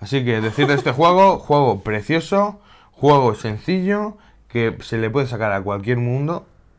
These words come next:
a cualquier mundo, a cualquier persona del mundo, sea jugona o no, un precio creo que ronda los diez y pico, veinte por ahí, está muy bien, las cartas increíbles, vale para niños,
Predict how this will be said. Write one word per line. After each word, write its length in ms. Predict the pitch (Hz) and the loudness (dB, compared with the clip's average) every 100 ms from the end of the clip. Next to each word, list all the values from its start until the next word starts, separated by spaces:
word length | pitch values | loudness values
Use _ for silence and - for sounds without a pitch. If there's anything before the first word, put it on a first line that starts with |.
| - | -16
a 100 | 98 | -12
cualquier 280 | 98 98 107 | -10 -8 -8
mundo, 300 | 92 247 98 | -8 -10 -8
a 40 | |
cualquier 300 | 107 110 135 | -6 -2 -2
persona 420 | 123 104 131 139 123 110 | -2 -4 -4 -4 -2 -4
del 120 | 107 | -4
mundo, 580 | 123 190 196 185 202 - - - _ | 2 4 4 2 -2 -8 -20 -20 _
sea 160 | - 113 | -4 -4
jugona 420 | 117 117 113 104 | -2 -2 -2 -2
o 40 | |
no, 340 | 131 185 208 - - - - | 0 0 -2 -6 -20 -20 -8
un 160 | 131 123 | -4 0
precio 800 | 127 127 123 117 113 107 104 98 | -2 0 2 2 2 2 -2 -2
creo 180 | 113 120 | -4 -4
que 120 | 107 | -4
ronda 300 | 104 117 107 | -4 -6 -6
los 220 | 98 90 | -8 -10
diez 280 | 90 - - | -14 -16 -18
y 120 | 90 | -18
pico, 840 | - 120 120 - 110 98 95 87 85 | -12 -12 -12 -8 -6 -4 -6 -10 -12
veinte 480 | 98 123 135 127 98 | -8 -6 -6 -10 -10
por 160 | 101 110 | -8 -6
ahí, 200 | 151 156 _ _ - | -8 -10 _ _ -12
está 260 | 101 - 131 | -8 -2 0
muy 240 | 120 107 | 0 -2
bien, 200 | 110 147 | -2 -2
las 160 | 131 - | -4 -4
cartas 500 | 113 101 104 95 - | -6 -6 -8 -10 -14
increíbles, 640 | 107 101 120 143 160 151 | -10 -4 -4 -2 -4 -2
vale 200 | 120 120 | -2 -2
para 200 | 113 104 | -2 -4
niños, 480 | 107 135 156 175 - | -4 -4 -6 -8 -12